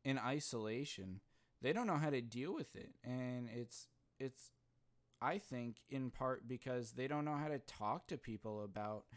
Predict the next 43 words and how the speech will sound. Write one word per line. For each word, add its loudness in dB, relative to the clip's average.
the -2
fact 0
that 2
they're 4
upset 2
about 0
being 0
alone. -2
And -2
there's 0
nothing 0
wrong 2
with -4
being -6
alone. -6
I -4
mean, -4
I, -6
I 0
would -4
consider -4
myself -6
to -8
be -4
someone 0
that's -8
more 2
of -2
a 0
loner. 0
I 0
like -4
having 0
a -2
lot 0
of -6
my 0
own -4
personal -4
time, -6
and -4
I -2
would -4